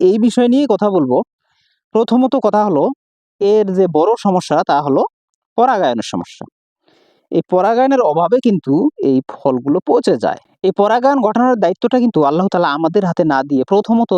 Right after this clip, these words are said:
যে যার উপর দায়িত্বটা দিয়েছিল এখানে, যে দেখলেন কিছুক্ষণ আগে ছোট ছোট কিছু কীটপতঙ্গ ফুলের উপর ঘুরছে, এই নিষ্পাপ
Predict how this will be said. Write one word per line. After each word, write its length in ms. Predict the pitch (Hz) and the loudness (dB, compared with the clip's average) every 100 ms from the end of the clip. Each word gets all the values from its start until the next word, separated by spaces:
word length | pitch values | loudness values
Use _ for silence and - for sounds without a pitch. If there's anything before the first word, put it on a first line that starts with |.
| 147 | 0
যে 120 | 143 123 | 0 0
যার 260 | 165 147 139 | -2 -2 -2
উপর 200 | 139 147 135 | -2 -2 0
দায়িত্বটা 360 | 131 - 131 | -2 -2 -4
দিয়েছিল 420 | 123 127 156 117 113 247 127 | -2 -2 -2 -4 -4 -4 -8
এখানে, 340 | - 117 113 220 - _ _ _ _ _ _ _ _ _ | -6 -4 -4 -6 -10 _ _ _ _ _ _ _ _ _
যে 140 | - 127 | -6 -4
দেখলেন 360 | 123 170 202 180 | -2 -2 0 0
কিছুক্ষণ 460 | 175 - - 175 - | -2 -4 -2 -4 -4
আগে 320 | 131 156 147 113 196 _ _ | -4 -2 0 -2 -2 _ _
ছোট 220 | - 214 | -6 -4
ছোট 220 | 240 - 202 196 | -4 -2 -4 -2
কিছু 180 | 185 - | -4 -4
কীটপতঙ্গ 600 | 220 220 208 196 180 120 160 - _ _ _ _ | -4 -2 -2 -2 0 0 -2 -6 _ _ _ _
ফুলের 240 | 233 226 165 | -2 0 0
উপর 180 | 143 135 | 0 -2
ঘুরছে, 400 | 131 135 - 110 170 _ _ _ _ _ _ - | -2 -4 -2 -4 -4 _ _ _ _ _ _ -2
এই 140 | 208 247 | 0 2
নিষ্পাপ 500 | 214 208 - 247 | 2 0 0 0